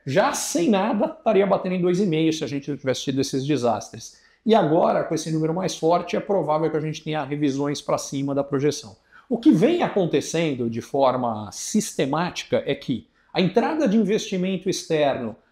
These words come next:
vem trazendo nova tecnologia, vem aumentando o número de empregos e, por sua vez, isso vem reforçando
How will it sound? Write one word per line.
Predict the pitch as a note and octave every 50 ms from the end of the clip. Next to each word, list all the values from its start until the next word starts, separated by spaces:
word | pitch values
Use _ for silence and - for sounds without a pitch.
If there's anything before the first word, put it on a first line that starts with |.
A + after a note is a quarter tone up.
| _ _
vem | C3+ D#3+ F#3+ G3+
trazendo | F#3+ - G3+ D3 C#3 D3+ D3+ C#3+ C#3 C3+ C3
nova | C#3 E3 F3+ F#3+
tecnologia, | - - E3 F3+ F3+ D#3+ D3 C3+ A#2+ B2 D3+ E3+ E3+ E3
vem | D3 D#3 D#3+ D3+
aumentando | D#3 D#3 D#3 D#3+ D3+ C#3 - G#3 G#3+ G#3
o |
número | G#3 G#3 F#3+ F#3 F3 E3
de | D3 E3
empregos | D3+ C3+ - D#3 D3 E3 E3+ D#3+ F3 E3+ - - -
e, | A3 F#3+
por | - G#3 F3
sua | - - F#3 D3+
vez, | C#3 D#3 D#3+ D#3+ D3 D3+
isso | E3 D#3 - E3
vem | D3+ D3 D#3 D#3+ D#3
reforçando | D#3 D#3 D#3 - - E3 D3 - - D#3 D3 D3+ D3 C#3 D3+ D#3